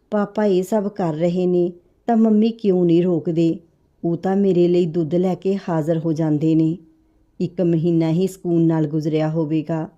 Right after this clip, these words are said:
ਕਿ ਪਾਪਾ ਦਾ ਫੇਰ ਮੇਰੇ ਵਿਆਹ ਦਾ ਰਾਗ ਸ਼ੁਰੂ ਹੋ ਗਿਆ। ਕਹਿਣ ਲੱਗੇ, "ਮੈਂ ਮੇਰੀ ਧੀ ਦਾ ਘਰ ਵਸਿਆ ਹੋਇਆ ਦੇਖਣਾ ਚਾਹੁੰਦਾ।" ਮੈਂ ਗੁੱਸੇ ਵਿੱਚ ਬੋਲੀ, "ਮੈਂ ਤੁਹਾਡੇ ਮੂੰਹੋਂ ਇਹ ਸ਼ਬਦ ਦੁਬਾਰਾ ਨਹੀਂ ਸੁਣਨਾ ਚਾਹੁੰਦੀ।"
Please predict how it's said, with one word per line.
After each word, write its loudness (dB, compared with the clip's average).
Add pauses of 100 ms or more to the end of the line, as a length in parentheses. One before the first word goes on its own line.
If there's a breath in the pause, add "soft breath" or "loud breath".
(460)
ਕਿ 0
ਪਾਪਾ -2
ਦਾ -2
ਫੇਰ 2
ਮੇਰੇ 0
ਵਿਆਹ 0
ਦਾ -2
ਰਾਗ 0
ਸ਼ੁਰੂ -4
ਹੋ -2
ਗਿਆ। -4 (640)
ਕਹਿਣ 2
ਲੱਗੇ, 0 (440 soft breath)
"ਮੈਂ 2
ਮੇਰੀ 2
ਧੀ -2
ਦਾ 0
ਘਰ -4
ਵਸਿਆ -2
ਹੋਇਆ 0
ਦੇਖਣਾ -2
ਚਾਹੁੰਦਾ।" -2 (540)
ਮੈਂ 2
ਗੁੱਸੇ -6
ਵਿੱਚ -8
ਬੋਲੀ, -2 (560)
"ਮੈਂ 2
ਤੁਹਾਡੇ -2
ਮੂੰਹੋਂ 0 (200)
ਇਹ 4
ਸ਼ਬਦ -2
ਦੁਬਾਰਾ 0
ਨਹੀਂ 2
ਸੁਣਨਾ 0
ਚਾਹੁੰਦੀ।" -2